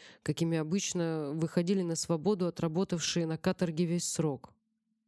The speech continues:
Подходивший слегка приподнял ладонь в стандартном приветствии побережья.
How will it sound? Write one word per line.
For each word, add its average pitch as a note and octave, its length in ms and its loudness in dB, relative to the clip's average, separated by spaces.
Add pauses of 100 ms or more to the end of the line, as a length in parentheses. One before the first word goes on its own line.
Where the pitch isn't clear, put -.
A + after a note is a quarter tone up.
(840)
Подходивший G#3+ 800 0
слегка F3 480 -2
приподнял F3 600 0
ладонь D3+ 340 -2
в G3+ 60 -8
стандартном E3 640 -2
приветствии D3+ 500 -2
побережья. C#3 800 -4